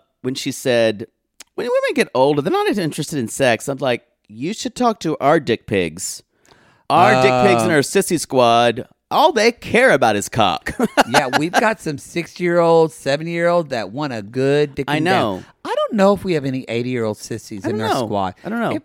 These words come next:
Speaker 2: we have an
Speaker 1: Come
Speaker 2: oct-,
Speaker 1: at me if you're an
Speaker 2: if we have
Speaker 1: eighty-year-old sissy.
Speaker 2: an octogenarian sissy, let us know, right? Isn't an octogenarian?
Speaker 1: Yeah, I
Speaker 2: And
Speaker 1: wanna
Speaker 2: a
Speaker 1: celebrate you.
Speaker 2: septuagenarian is ninety,
Speaker 1: I wanna
Speaker 2: right?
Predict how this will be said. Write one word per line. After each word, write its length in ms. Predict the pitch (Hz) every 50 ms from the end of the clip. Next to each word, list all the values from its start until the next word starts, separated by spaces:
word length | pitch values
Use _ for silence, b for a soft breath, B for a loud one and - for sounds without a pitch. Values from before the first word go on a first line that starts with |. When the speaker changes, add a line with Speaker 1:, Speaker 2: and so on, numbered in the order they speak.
| _ -
Speaker 2:
we 200 | 415 523 508 480 523
have 80 | 494 392
an 60 | 214
Speaker 1:
Come 280 | - 403 - 339 349 165
Speaker 2:
oct-, 100 | - -
Speaker 1:
at 240 | 233 269 311 277
me 120 | 226 202 170
if 120 | 160 160
you're 100 | 175 190 175
an 60 | 165
Speaker 2:
if 20 | 156
we 20 | 160
have 40 | 160 165
Speaker 1:
eighty-year-old 300 | 165 - 226 - 131 - 208
sissy. 180 | 190 - - 139
Speaker 2:
an 60 | 165
octogenarian 880 | 170 180 131 101 95 - - 165 160 156 143 139 139 139 135 131 127 123
sissy, 460 | 123 - - 151 151 147 - 156 139 127
let 200 | 123 143 160 190
us 180 | 196 180 - -
know, 360 | 156 147 160 180 180 147 110
right? 220 | 117 135 147 160
Isn't 180 | 170 156 165 165
an 80 | 160 -
octogenarian? 680 | 135 143 156 160 - - 143 - 175 165 165 165 175
Speaker 1:
Yeah, 220 | 208 165 131 160 - -
I 60 | -
Speaker 2:
And 60 | 233
Speaker 1:
wanna 120 | 311 320 269
Speaker 2:
a 20 |
Speaker 1:
celebrate 560 | - - - 208 262 370 311 175 208 175 147 139
you. 60 | 127
Speaker 2:
septuagenarian 200 | 143 139 127 113
is 60 | 113
ninety, 380 | 117 120 120 120 120 120 120 -
Speaker 1:
I 40 |
wanna 140 | 269 294 214
Speaker 2:
right? 260 | 92 98 113 131 139